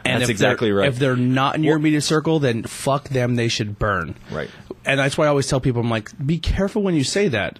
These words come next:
Speaker 1: because
Speaker 2: Mm-hmm.
Speaker 1: that can, and I, and I, and when I say this,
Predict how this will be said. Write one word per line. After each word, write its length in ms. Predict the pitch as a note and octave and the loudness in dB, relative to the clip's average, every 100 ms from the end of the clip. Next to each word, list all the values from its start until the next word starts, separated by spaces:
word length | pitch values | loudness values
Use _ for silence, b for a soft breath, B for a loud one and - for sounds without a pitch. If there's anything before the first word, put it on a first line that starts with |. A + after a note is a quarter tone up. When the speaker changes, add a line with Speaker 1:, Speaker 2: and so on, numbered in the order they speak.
| - | -6
Speaker 1:
because 400 | C3+ A#2 A2+ A2 | -2 0 0 0
Speaker 2:
Mm-hmm. 180 | G#2+ A2+ | -2 -4
Speaker 1:
that 280 | A#2+ E3 - | -2 -2 -2
can, 340 | - G3 C3+ - | -2 0 0 0
and 120 | C#3 | 0
I, 80 | C#3+ | 0
and 120 | C#3 C#3+ | -2 -2
I, 160 | A#2 | -2
and 140 | C3 B2+ C3 | -2 -2 -2
when 120 | C#3+ | -2
I 60 | F3 | -4
say 260 | - C3 | -2 -2
this, 240 | C#3+ E3 | 0 -2